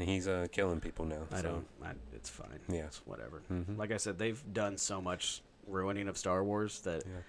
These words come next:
Speaker 2: It's
Speaker 1: I can't even make you mad at it
Speaker 2: I
Speaker 1: anymore.
Speaker 2: get, no, like, I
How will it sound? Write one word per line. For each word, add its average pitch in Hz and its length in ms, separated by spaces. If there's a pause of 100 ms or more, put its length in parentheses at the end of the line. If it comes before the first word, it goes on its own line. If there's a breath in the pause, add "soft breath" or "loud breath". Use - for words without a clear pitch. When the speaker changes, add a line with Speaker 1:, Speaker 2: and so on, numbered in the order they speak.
(280 loud breath)
Speaker 2:
It's - 240
Speaker 1:
I 104 40
can't 104 220
even 104 100
make 101 140
you 95 80
mad 110 220
at 80 120
it 76 100
Speaker 2:
I 117 100
Speaker 1:
anymore. 156 140
Speaker 2:
get, 170 160
no, 208 200
like, 110 160
I 131 160